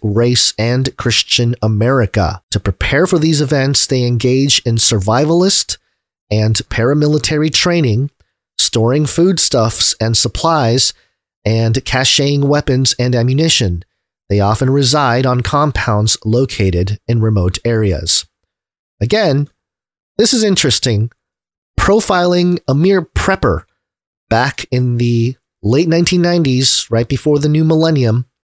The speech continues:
and tying it to this violent group of Christian identity people who believe in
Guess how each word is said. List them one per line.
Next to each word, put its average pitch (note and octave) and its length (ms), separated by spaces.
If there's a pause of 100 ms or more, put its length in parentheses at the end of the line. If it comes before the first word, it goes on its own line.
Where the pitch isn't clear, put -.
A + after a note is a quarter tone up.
(140)
and A#2 200
tying C#3+ 300
it D#3+ 180
to B2 340 (300)
this B2 180
violent C3+ 560
group D3 320
of C3 260
Christian D#3 440
identity C#3+ 680 (140)
people A#2+ 540 (320)
who C3+ 80
believe C#3 560
in C3 420